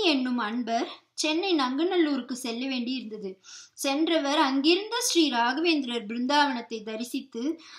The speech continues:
அங்கு நிர்வாகியாக இருந்த ஸ்ரீ, ஸ்ரீ திரு ரங்கவிட்டலையும் சந்தித்து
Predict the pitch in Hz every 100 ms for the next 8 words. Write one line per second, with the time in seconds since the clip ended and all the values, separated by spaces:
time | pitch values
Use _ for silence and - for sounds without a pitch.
0 | - 294 294 277 262 277 330 359 359 302
1 | 269 277 330 262 233 240 247 285 277 269
2 | - - 285 269 247 - 320 294 269 262
3 | - - - 262 269 349 415 320 294 254
4 | 254 349 - 233 247 240 247